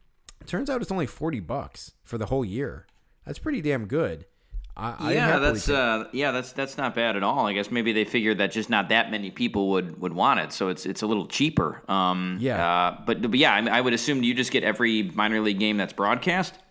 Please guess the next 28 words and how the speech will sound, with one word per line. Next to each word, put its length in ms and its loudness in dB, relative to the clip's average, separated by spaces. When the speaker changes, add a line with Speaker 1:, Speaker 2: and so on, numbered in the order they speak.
Speaker 1:
I 60 -4
think 200 -4
you 120 -2
get 120 2
every 200 2
minor 220 0
league 120 -2
game 140 -2
that's 180 -4
broadcaster 680 -4
that, 200 -4
like, 220 -8
has 180 -4
a 60 -6
feed. 440 -6
So, 160 -6
like, 240 -6
I 40 -12
mean, 160 -8
shit, 260 -6
that's 260 -8
a 140 -10
ton 300 -6
of 100 -6
games. 400 -8
So, 140 -8
like, 240 -6
I'm, 200 -8